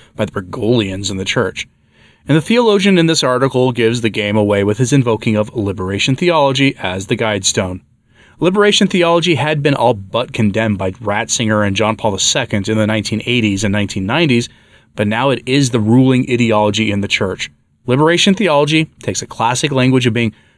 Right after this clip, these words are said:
freed from sin and vice that our Lord offers us and turns that language into being free from materialistic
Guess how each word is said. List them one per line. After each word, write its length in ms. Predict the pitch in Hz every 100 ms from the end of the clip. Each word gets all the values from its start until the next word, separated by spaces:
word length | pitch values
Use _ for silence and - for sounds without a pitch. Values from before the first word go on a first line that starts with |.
| _
freed 460 | - - 156 202
from 180 | 185 190
sin 340 | 170 - 180 185
and 140 | 170
vice 380 | 135 139 175 -
that 160 | 147
our 100 | 156
Lord 320 | 156 135 160 151
offers 380 | 160 165 127
us 240 | 113 113 - _ -
and 140 | 110
turns 320 | 107 151 208 180
that 200 | 175 -
language 400 | 131 143 139 123
into 140 | 117
being 260 | 101 113 95 _ _
free 300 | - 110 143
from 260 | 135 110
materialistic 880 | 107 - 170 202 190 143 - 143